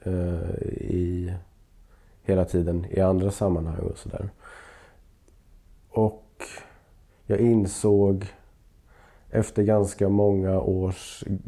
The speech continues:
gnetande i olika okvalificerade yrken att det här skulle jag aldrig kunna leva på. Eh, och kände också att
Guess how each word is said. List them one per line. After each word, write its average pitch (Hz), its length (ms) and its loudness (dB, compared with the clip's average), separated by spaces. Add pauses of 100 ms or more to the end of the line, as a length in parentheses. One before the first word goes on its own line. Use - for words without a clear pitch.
gnetande 95 720 0
i 95 100 2
olika 90 500 -4
okvalificerade 92 1000 -2 (520)
yrken 113 680 0
att - 340 -6
det 113 140 -8
här 101 520 -2 (800)
skulle 98 380 0
jag 95 120 2
aldrig 90 340 -2
kunna 87 540 -2 (720)
leva 98 440 0
på. 95 360 -10 (1040)
Eh, 87 320 -2
och - 380 -6 (1400)
kände 123 420 4
också 110 380 2
att 101 200 -2